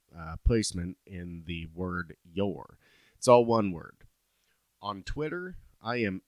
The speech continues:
at, that's the at sign, Getting Older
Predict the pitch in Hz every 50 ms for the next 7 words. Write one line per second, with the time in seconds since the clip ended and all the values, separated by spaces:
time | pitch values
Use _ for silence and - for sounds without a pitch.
0 | _ - 104 113 135 147 - _ - - - - _ _ _ - 90 98 - -
1 | - - 87 78 - _ - 110 123 - - - - - 87 82 85 85 87 92
2 | 101 113 - _ _ _ _ _ _ _ _ _ _ 85 _ _ _ _ - 120
3 | 127 - 156 165 165 160 170 170 165 - _ - 113 113 127 135 139 147 143 143
4 | 151 147